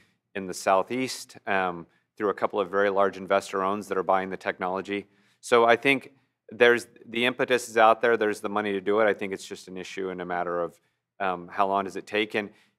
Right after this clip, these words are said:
as you've heard the word reliable thrown around a lot, um, can it be done reliably? And I think once that happens in a reliable and cost-effective way, it really is a game changer, because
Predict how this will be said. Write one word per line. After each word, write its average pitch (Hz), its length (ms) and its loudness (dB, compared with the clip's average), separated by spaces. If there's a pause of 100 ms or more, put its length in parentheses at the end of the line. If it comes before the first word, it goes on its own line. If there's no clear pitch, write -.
(200)
as 107 140 -6
you've 110 160 -8
heard 117 280 2 (320)
the 107 80 -4
word 107 240 2
reliable 101 560 4
thrown 101 300 -4
around 95 260 -4
a 92 60 -4
lot, 98 480 4 (460)
um, 95 360 2 (180)
can 113 160 2
it 98 80 -2
be 104 80 -4
done 95 180 0
reliably? 90 560 2
And 104 120 2
I 110 80 6
think 131 300 0
once 120 300 0
that 113 180 6
happens 107 480 6
in 101 100 0
a 95 60 2
reliable 98 420 6
and 90 100 -2
cost-effective 92 640 2
way, 92 280 2 (320)
it 131 80 -2
really 147 240 4
is 123 120 2
a 120 40 2
game 120 240 2
changer, 90 320 -2
because 95 400 0